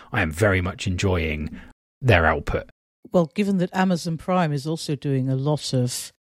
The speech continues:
Speaker 2: really interesting S F, is bankrolling a lot of really interesting S F, I feel like we're in a time where possibly because, because nerds have a lot of money now, um, a lot of money is being put into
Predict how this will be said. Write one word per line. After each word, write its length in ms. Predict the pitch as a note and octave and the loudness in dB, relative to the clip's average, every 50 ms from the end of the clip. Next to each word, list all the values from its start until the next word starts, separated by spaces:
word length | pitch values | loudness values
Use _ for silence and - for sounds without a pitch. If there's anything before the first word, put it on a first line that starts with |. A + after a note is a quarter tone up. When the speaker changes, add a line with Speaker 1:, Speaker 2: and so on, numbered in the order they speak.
| _ _ _ _ - | _ _ _ _ -10
Speaker 2:
really 600 | E3 C#3+ C3+ C3 C3+ D3 D3+ D3 C#3+ C#3 C#3 C#3 | -8 -6 -4 -2 0 2 2 4 2 2 0 0
interesting 560 | C#3+ D3+ - - - C#3 - - - C3+ C3 C#3 | -2 -4 -6 -6 -4 -4 -4 -2 -2 0 0 0
S 200 | C3+ - - - | -2 -2 -2 -4
F, 80 | C#3 | -4
is 260 | - D#3 C#3+ C3 B2+ | -2 -2 -2 -4 -4
bankrolling 540 | - - D#3 D#3+ E3 D3 E3 D3+ D3 D3 D3 | -2 0 2 2 2 0 -2 -2 -2 0 -2
a 40 | D3+ | -2
lot 200 | D#3 D3+ - - | -2 -2 -4 -4
of 80 | D3+ D3+ | -4 -2
really 220 | D3+ D3 C#3 C3+ | 0 2 2 0
interesting 400 | C#3 C3+ - D#3+ - - D3+ C#3+ | 0 -2 -4 -8 -6 -4 -2 -2
S 140 | C#3 - - | -2 -2 -2
F, 160 | D#3+ C3+ - | -4 -4 -6
I 80 | C3 B2+ | -8 -10
feel 340 | - - F#3+ F#3 F3+ F3 | -4 0 2 4 4 4
like 460 | D#3+ D#3 D#3 D3+ D3+ D#3+ - - - - - - _ _ _ _ _ - | 4 4 4 2 0 -2 -6 -12 -20 -20 -20 -20 _ _ _ _ _ -12
we're 240 | E3 E3 E3+ E3+ E3+ | -4 0 2 4 4
in 140 | F3+ F#3 F3 | 4 4 2
a 60 | E3 | 0
time 680 | - - - - - F#3+ G3 F#3+ F3+ E3+ D#3+ D3+ D3 | -2 -4 -6 -6 -2 0 0 2 2 0 0 -2 -4
where 240 | C#3+ C#3+ C#3 C3+ C#3+ | -2 0 0 2 0
possibly 460 | C#3+ - - - B3+ - - D4 C#4+ | 0 -2 -6 -8 -8 -6 -6 -6 -6
because, 640 | B3+ - C4 - - C4 B3+ A#3+ G#3+ - - - - _ _ _ _ _ _ _ _ - | -4 -4 -4 2 6 6 6 6 6 2 -4 -6 -8 _ _ _ _ _ _ _ _ -8
because 320 | - - - B3+ A3 - | -6 -4 -2 -2 -4 -2
nerds 600 | F#3+ G3 G3+ G#3+ A#3+ C4 C4 B3+ A#3+ - - - | -2 0 0 2 4 4 4 4 2 0 -4 -8
have 180 | - A3 G#3+ F#3+ | -6 -4 -4 -2
a 40 | G3+ | -2
lot 260 | G3+ G#3 G3+ - - | -2 -2 -2 -4 -4
of 100 | G3 F#3 | -4 -4
money 400 | F#3+ G3 A3 A3+ A3 G3+ F3 D#3+ | -2 0 0 2 2 0 0 0
now, 640 | D3+ C3+ C3 B2 A#2+ A#2+ B2 B2+ C#3+ D3+ E3 F3 _ _ _ _ _ - | 0 -2 -2 -2 -2 -4 -4 -4 -4 -4 -6 -8 _ _ _ _ _ -4
um, 280 | E3+ E3+ F3 E3+ E3+ F3+ | 0 0 2 2 0 -2
a 60 | - F3+ | -2 0
lot 180 | F3+ G3 - | 0 0 0
of 100 | - G3+ | 0 0
money 280 | G3+ G#3 G#3+ A3 G3+ F#3 | 0 2 2 2 0 0
is 140 | E3+ D#3 - | -2 -4 -4
being 240 | - F3 E3+ E3 | -2 -2 -2 -2
put 280 | - - - G#3+ - - | -2 -2 -2 -2 0 0
into 460 | G#3 F3+ D#3+ - - F3 D#3+ D#3+ D3+ | -2 0 -2 -2 0 2 2 2 0